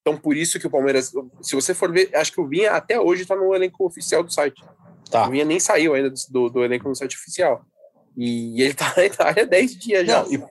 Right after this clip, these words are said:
Speaker 2: e
Speaker 1: É,
Speaker 2: parece
Speaker 1: essa
Speaker 2: que na
Speaker 1: questão.
Speaker 2: Itália já decidiram até a camisa dele, ele vai vestir a cinco. Eu li por
Speaker 1: Tavam vendendo, né?
Speaker 2: que tavam vendendo a camisa dele já e depois tiraram de, da venda.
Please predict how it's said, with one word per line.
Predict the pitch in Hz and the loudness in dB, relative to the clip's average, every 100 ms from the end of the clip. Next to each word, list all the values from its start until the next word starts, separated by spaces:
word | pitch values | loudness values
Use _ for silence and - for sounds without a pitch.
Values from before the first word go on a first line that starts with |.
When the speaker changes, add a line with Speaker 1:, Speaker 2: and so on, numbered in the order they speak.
| - | -6
Speaker 2:
e | 180 | 2
Speaker 1:
É, | |
Speaker 2:
parece | 185 175 | 4 4
Speaker 1:
essa | - | 4
Speaker 2:
que | 233 | 2
na | 202 | 2
Speaker 1:
questão. | 170 - | 0 -2
Speaker 2:
Itália | - 151 202 180 131 | 2 4 4 4 2
já | 151 | 2
decidiram | 147 160 - 147 180 | 0 -2 -4 -2 0
até | 170 180 | 2 0
a | 202 | 0
camisa | 254 202 202 202 | 0 2 2 0
dele, | 135 147 165 | 2 2 2
ele | 135 | 4
vai | 143 160 | 2 2
vestir | - - | -2 0
a | 151 | 0
cinco. | - - 147 180 - 113 - - _ | 0 -4 -2 -2 -4 -12 -16 -20 _
Eu | 135 139 | 2 2
li | 151 | 2
por | 170 180 | 2 2
Speaker 1:
Tavam | 180 196 | 4 2
vendendo, | 208 180 220 196 147 | 0 2 2 4 2
né? | 180 _ - | 0 _ -6
Speaker 2:
que | 139 | 2
tavam | 156 165 | 4 4
vendendo | 160 156 165 180 | 2 2 2 2
a | |
camisa | 170 156 156 151 | 2 0 2 0
dele | 143 147 151 | 0 0 -2
já | 117 127 151 165 | 0 2 4 4
e | 139 | 2
depois | 139 139 156 | -2 -2 -2
tiraram | 151 - 147 147 | 0 4 4 2
de, | 131 | -2
da | 127 123 | 2 2
venda. | 107 156 180 151 135 104 | 2 0 0 0 0 -2